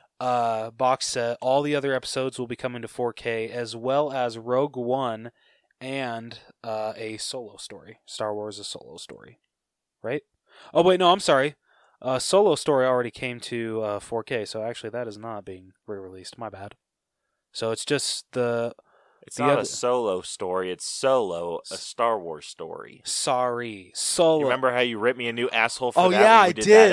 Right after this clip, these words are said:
Speaker 1: did. Oh,
Speaker 2: episode?
Speaker 1: shit.
Speaker 2: <laughs>
Speaker 1: Damn, now you're getting me for it. Okay, sorry. So Solo, a Star Wars story, is the only Star Wars movie that is not getting a four K release. The other eight episodes are, well, actually, wait, no, I'm sorry.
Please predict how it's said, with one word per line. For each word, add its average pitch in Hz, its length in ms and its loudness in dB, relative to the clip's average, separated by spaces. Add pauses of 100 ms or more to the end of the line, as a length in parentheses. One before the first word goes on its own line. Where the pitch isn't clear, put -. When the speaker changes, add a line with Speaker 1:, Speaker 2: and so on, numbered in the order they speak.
Speaker 1:
did. - 80 -2
Oh, 196 260 8
Speaker 2:
episode? 160 140 6
Speaker 1:
shit. 226 720 6 (300)
Speaker 2:
<laughs> - 300 -20
Speaker 1:
Damn, 185 240 2
now 175 120 0
you're 190 180 4
getting 139 300 0
me 123 80 -8
for 117 340 -2
it. 113 120 -8
Okay, 139 200 -6
sorry. 139 300 0 (340)
So 147 300 -2
Solo, 196 600 6
a 139 120 -2
Star 139 260 2
Wars 131 140 -4
story, 127 380 -4
is 117 160 -14
the 127 160 -10
only 131 600 -10 (220)
Star 131 260 -4
Wars 123 160 -6
movie 117 200 -10
that 113 160 -6
is 110 160 -10
not 110 640 -10 (340)
getting 110 400 -6
a 107 140 -12
four 104 280 -10
K - 280 -20
release. - 600 -16 (480)
The 120 120 -6
other 131 320 -4
eight 135 240 -6
episodes 131 640 -8
are, 117 540 -4 (320)
well, 120 160 2
actually, 120 240 -6
wait, 113 180 -6
no, 117 140 -10
I'm 123 80 -10
sorry. 107 420 -8